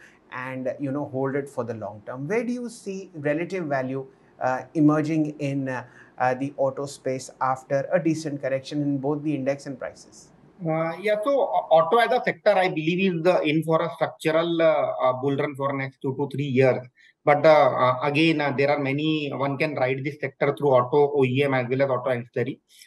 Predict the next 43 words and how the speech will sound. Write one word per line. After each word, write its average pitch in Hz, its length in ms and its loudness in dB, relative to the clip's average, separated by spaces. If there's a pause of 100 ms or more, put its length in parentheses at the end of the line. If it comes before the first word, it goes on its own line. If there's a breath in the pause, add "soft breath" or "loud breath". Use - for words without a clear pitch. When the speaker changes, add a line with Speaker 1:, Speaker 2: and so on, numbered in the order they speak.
(160 soft breath)
Speaker 2:
But 147 120 6
as 139 160 6
of 160 120 6
now, 160 140 6
I 143 120 8
would 139 120 2
like 151 160 2
to 170 80 0
discuss 143 380 0
one 143 200 0
company 139 360 0
which 139 160 -2
I 139 140 4
feel, 139 340 0
uh, 127 400 2 (120)
uh, 127 280 -2
is 131 180 -2
well 135 260 4
placed, 139 400 2
uh, 127 200 0 (480 soft breath)
uh, 127 320 4 (340)
in 143 160 0
terms 143 220 2
of 139 120 2
risk 127 260 -4
reward 131 300 0
ratio. 131 380 -2
So 143 160 0
Eicher 135 380 -2
Motor 143 280 -2
is 135 140 -6
the 143 80 -2
company 131 360 -4
which 135 160 -4
I 139 100 2
like, 131 400 0
uh, 131 240 0
from 127 180 -2
medium 127 320 -4
to 143 60 -6
long 120 280 -4
term 131 140 -2
perspective. 135 640 -4